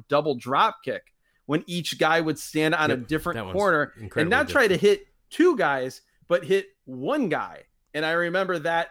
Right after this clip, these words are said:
Speaker 1: I mean, that's a very, very difficult thing to time.
Speaker 2: We get an I R S vignette. This is Mike Rotundo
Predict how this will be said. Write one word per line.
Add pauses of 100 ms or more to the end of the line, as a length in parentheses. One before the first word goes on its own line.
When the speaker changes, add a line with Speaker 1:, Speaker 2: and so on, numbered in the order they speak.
Speaker 1:
I
mean,
that's
a
very,
very
difficult
thing
to
time. (800)
Speaker 2:
We
get
an (120)
I
R
S
vignette.
This
is
Mike
Rotundo